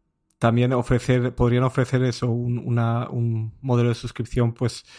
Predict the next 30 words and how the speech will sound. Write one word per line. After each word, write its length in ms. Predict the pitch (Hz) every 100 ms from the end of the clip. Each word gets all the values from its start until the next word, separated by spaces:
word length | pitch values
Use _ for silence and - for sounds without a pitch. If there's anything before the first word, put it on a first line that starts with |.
| - _
que 140 | - 123
podría 300 | 110 110 120
englobar 440 | 120 117 113 117
ya 380 | 117 113 117 -
todos 420 | 127 120 120 117 -
esos, 440 | 113 - 117 -
eh, 220 | 123 113 107
cuatro 320 | - 110 117
punto 240 | 127 113
ocho 160 | 120 -
millones 340 | 120 113 113
de 80 | 117
suscriptores, 640 | 113 120 - 113 120 120
¿no? 100 | 123
De 60 | 127
World 260 | 117 120 117
of 160 | 113
Warcraft, 500 | 117 113 135 123 - - - - -
yo 60 | -
creo, 300 | - 127 127 - - - _
y 280 | - 104
esa 160 | 120 -
experiencia 480 | 131 - 117 120 127
también, 340 | 120 113 117
¿no? 200 | 113 123
De, 240 | 135 113 -
de 140 | 123
ese 180 | 123 -
tipo 280 | 113 117 120
de, 680 | 113 110 110 110 117 127